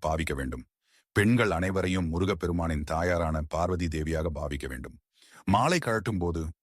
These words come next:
எங்கு மாலை அணிந்தீர்களோ அங்கே வந்து மலை போட்டு விட்டவர்களின் கையால் தான் கழட்ட வேண்டும்.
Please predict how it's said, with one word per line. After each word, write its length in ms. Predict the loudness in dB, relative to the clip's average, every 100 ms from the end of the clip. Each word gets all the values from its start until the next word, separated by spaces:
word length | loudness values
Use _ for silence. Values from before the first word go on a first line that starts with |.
| 0
எங்கு 260 | 2 4 2
மாலை 260 | 0 0 0
அணிந்தீர்களோ 540 | 0 0 0 -2 -4 -6 _ _ 0
அங்கே 300 | 2 4 2
வந்து 200 | 0 0
மலை 240 | 0 0 0
போட்டு 240 | -2 -2
விட்டவர்களின் 580 | -2 -2 -2 0 0 -2
கையால் 340 | -2 -2 0 -2
தான் 140 | -4
கழட்ட 220 | -2 -4 -4
வேண்டும். 300 | -6 -10